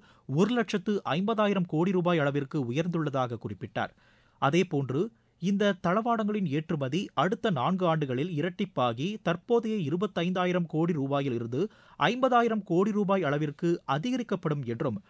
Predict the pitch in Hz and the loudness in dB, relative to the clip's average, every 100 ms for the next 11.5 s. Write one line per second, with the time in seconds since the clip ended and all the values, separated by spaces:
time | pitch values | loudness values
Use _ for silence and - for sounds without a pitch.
0 | - _ 131 165 185 165 131 165 - - | -20 _ 0 0 2 -2 0 -4 -6 -8
1 | 147 127 107 120 - 107 101 110 143 101 | -6 -6 -6 -8 -8 -8 -8 -2 -2 -2
2 | _ _ _ _ _ _ _ _ _ _ | _ _ _ _ _ _ _ _ _ _
3 | _ _ _ _ _ - 175 240 202 175 | _ _ _ _ _ 0 2 2 2 2
4 | 160 175 135 143 180 170 160 - 127 143 | 4 2 2 2 0 2 -2 0 -4 -2
5 | 127 - 131 196 156 214 220 175 175 170 | -4 -4 -4 -2 0 0 0 0 0 0
6 | 170 165 117 117 123 160 226 _ _ 240 | 0 0 -4 -4 -2 -2 -4 _ _ 2
7 | 262 240 240 151 135 185 180 180 - 190 | 4 4 2 2 0 0 0 -2 0 0
8 | - 123 196 220 208 135 143 135 123 113 | 0 0 0 0 -2 0 -2 -4 -2 -4
9 | 135 117 - 131 139 175 202 147 123 135 | -2 -2 -2 -4 2 2 4 0 0 -4
10 | 185 147 120 135 208 226 - 131 110 - | -4 -4 -2 0 0 0 -4 -8 -8 -10
11 | 101 87 104 107 98 | -10 -8 -4 -4 -6